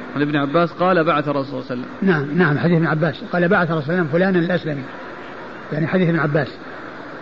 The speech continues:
Speaker 2: "بعث رسول الله صلى الله عليه وسلم فلانا الأسلمي"،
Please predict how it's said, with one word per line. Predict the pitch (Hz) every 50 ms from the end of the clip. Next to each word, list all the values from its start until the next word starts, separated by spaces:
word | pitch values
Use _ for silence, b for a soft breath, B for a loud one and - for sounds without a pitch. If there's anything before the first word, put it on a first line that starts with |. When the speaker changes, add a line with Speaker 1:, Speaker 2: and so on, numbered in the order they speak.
| - 160
Speaker 2:
"بعث | 156 180 170 175 147
رسول | 165 165 156 - - - - 190
الله | 180 156
صلى | - 175 175
الله | 170 160
عليه | 127 147
وسلم | 151 139 120
فلانا | 165 180 185 175 170 160
الأسلمي"، | 156 147 170 180 170 - 170 175 180 185 185